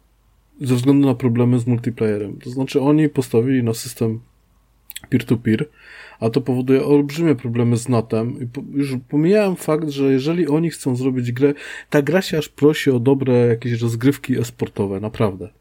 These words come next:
aż się prosi. A jednocześnie jest z-, oparta na modelu peer-to-peer, który praktycznie,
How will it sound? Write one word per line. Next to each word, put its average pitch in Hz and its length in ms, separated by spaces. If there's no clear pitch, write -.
aż 127 180
się 120 60
prosi. 117 440
A 143 100
jednocześnie 151 640
jest 147 300
z-, 131 440
oparta 151 360
na 139 100
modelu 139 340
peer-to-peer, 160 560
który 165 260
praktycznie, 196 800